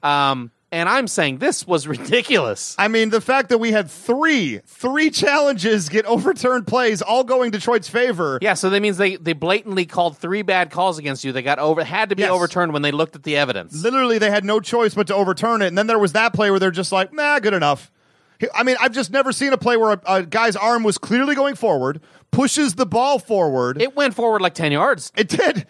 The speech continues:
Speaker 2: It's not even like it landed at his feet.
Speaker 1: No.
Speaker 2: It went forward.
Speaker 1: The ball didn't go straight down as if he maybe fumbled it.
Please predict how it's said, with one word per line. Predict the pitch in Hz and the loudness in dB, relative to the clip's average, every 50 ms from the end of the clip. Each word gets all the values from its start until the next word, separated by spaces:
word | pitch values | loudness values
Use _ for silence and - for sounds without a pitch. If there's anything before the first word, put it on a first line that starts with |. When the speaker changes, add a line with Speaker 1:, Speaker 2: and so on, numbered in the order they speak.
| - 135 - | -12 -8 -2
Speaker 2:
It's | - 202 - 247 | -2 -2 0 0
not | 277 294 | 0 0
even | 285 277 277 | 0 0 0
like | 262 226 | 0 0
it | 254 | 0
landed | 233 220 233 247 240 240 226 | 0 0 0 2 2 2 2
at | 233 226 | 2 0
his | 214 190 - - | 0 -2 -4 -4
feet. | - 294 285 247 202 165 | -2 -2 0 0 0 0
Speaker 1:
No. | 202 254 220 | 0 0 0
Speaker 2:
It | 220 214 | 0 0
went | 214 254 269 269 - | 0 -2 -2 -2 -4
forward. | - 262 294 285 277 214 180 160 156 | -4 -2 0 0 0 0 2 2 2
Speaker 1:
The | 170 | 2
ball | 214 262 302 285 | 2 0 0 0
didn't | 262 254 233 208 | 0 -2 -4 -2
go | 190 196 | -2 -2
straight | - - - 202 196 190 160 | -2 -2 -2 -2 -2 -2 0
down | 175 180 214 226 180 | 0 0 2 2 0
as | 156 143 | -2 -4
if | 160 - | -4 -6
he | 170 156 | -4 -2
maybe | 147 147 165 185 190 147 | 0 0 0 0 -2 -4
fumbled | - 127 117 113 104 101 95 | -2 -2 -2 0 -2 -4 -4
it. | 104 113 113 - - | -6 -6 -8 -10 -18